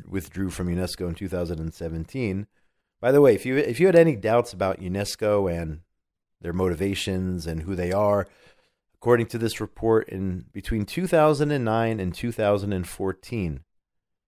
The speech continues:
they passed forty-seven resolutions. Forty-seven. Forty-six were directed against Israel. That's who unesco is.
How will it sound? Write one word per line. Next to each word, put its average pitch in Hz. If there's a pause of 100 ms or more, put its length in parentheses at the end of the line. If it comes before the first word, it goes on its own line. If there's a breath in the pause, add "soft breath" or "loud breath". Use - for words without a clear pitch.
(500)
they 98
passed 117
forty-seven 123
resolutions. 90 (1400)
Forty-seven. 117
Forty-six -
were 101
directed 101
against 87
Israel. 80 (120)
That's 98
who 101
unesco 80
is. 78